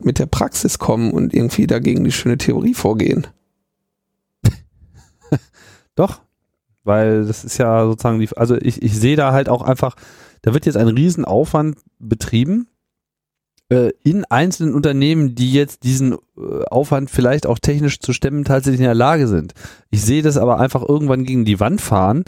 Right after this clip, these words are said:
Speaker 2: wenn einfach diese Unternehmen nicht mehr die ausreichende Kapazität, Kompetenz, äh, Geldmenge,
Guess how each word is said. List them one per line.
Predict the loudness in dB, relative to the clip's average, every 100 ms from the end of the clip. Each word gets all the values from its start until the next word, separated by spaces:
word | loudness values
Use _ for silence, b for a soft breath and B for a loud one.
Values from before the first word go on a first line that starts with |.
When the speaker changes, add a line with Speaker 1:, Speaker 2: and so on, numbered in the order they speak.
| B B B -2
Speaker 2:
wenn | 0
einfach | 0 0
diese | -2 -2
Unternehmen | 0 0 2 2 2
nicht | 0 0
mehr | 0
die | 0
ausreichende | 0 0 2 0 2 -2
Kapazität, | 0 0 0 -2 -4 0 0 0 -4 -2
Kompetenz, | 0 0 -2 0 0 0 -4 -8 -2
äh, | 0 2 0
Geldmenge, | 0 -2 -2 -2 2 2 2